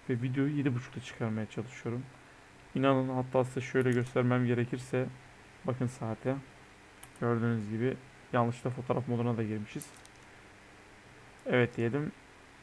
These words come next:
ve videomuza başlayalım. Kanala abone olup videoya like atıp yorum atarsanız çok müteşekkir olurum. Teşekkürler, iyi seyirler.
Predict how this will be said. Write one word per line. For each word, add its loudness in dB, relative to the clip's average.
ve 2
videomuza 2
başlayalım. 0
Kanala 4
abone 2
olup 0
videoya 0
like 0
atıp -14
yorum 0
atarsanız -4
çok -6
müteşekkir -8
olurum. 0
Teşekkürler, -6
iyi 0
seyirler. -4